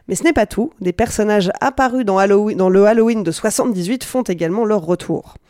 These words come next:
De l'autre côté de la caméra, David Gordon Green remet le couvert. Il avait déjà réalisé le film de deux mille dix-huit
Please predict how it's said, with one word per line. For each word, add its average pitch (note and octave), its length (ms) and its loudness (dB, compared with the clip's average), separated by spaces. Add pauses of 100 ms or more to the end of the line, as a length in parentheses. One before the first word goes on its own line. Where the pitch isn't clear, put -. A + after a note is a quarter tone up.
(540)
De - 80 2
l'autre F4+ 200 2
côté C#4+ 220 2
de B3+ 60 2
la B3+ 80 2
caméra, A3+ 480 2
David A3+ 420 0
Gordon E3 380 0
Green G3 280 4
remet G3+ 360 2
le G3 80 -2
couvert. G3+ 520 0
Il F3+ 140 -2
avait D#3+ 160 0
déjà E3+ 240 0
réalisé F3+ 540 2
le F3+ 140 0
film A3+ 360 -2
de F3+ 80 0
deux F#3+ 140 2
mille B3 180 2
dix-huit A#3+ 400 2